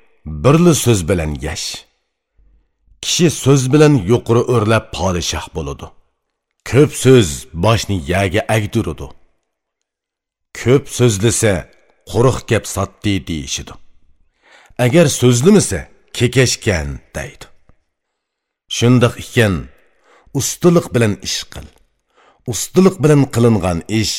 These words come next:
kishini yuqori ko'taradi. Tilingni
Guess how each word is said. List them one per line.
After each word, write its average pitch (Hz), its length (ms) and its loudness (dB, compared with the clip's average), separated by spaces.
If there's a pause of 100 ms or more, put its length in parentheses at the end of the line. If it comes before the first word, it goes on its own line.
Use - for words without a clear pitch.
(120)
kishini 85 440 -6
yuqori 90 440 -6
ko'taradi. - 460 -18 (720)
Tilingni 151 480 4